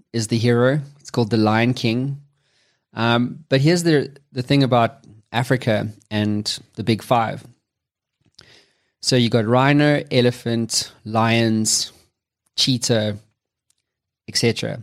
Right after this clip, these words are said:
Now, if you compare the li-, the lion to an elephant, is it bigger than an elephant? No.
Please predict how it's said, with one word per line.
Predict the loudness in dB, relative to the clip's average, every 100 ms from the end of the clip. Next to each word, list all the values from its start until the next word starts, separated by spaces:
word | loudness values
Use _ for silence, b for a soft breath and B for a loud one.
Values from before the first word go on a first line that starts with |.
| -4
Now, | -2 0
if | -2 -4
you |
compare | -2 -2 0 0
the | 0
li-, | 0 0 -2 -2
the | -2 0
lion | 2 2 2 0 -2
to | -4 -4
an | -4 -4
elephant, | 0 0 -2 -10 -10 -14 -4
is | 0 0
it | -2 -6 -14 _ _ _ _ _
bigger | 0 2 2
than | 2 0
an | -4
elephant? | -6 -6 -8 -18 -20 _ _ _ _ _ _ _ _ _ _ _ _ _ _ -10
No. | -10 -10